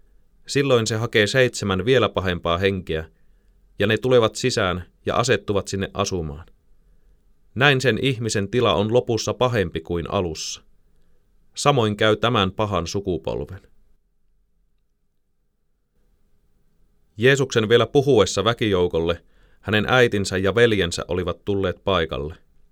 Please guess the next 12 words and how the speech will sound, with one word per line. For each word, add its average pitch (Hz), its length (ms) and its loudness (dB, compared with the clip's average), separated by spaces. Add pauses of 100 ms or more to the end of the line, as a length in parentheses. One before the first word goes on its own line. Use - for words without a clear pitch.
(580)
He 104 60 -6
seisoivat 117 520 2
ulkona 101 480 -2 (440)
ja 98 100 0
tahtoivat 113 540 0
puhua 101 360 -2
hänen 87 200 -6
kanssaan. 87 560 -6 (1300)
Joku 127 240 2
tuli 117 220 0
sanomaan 104 480 0
Jeesukselle, 85 640 0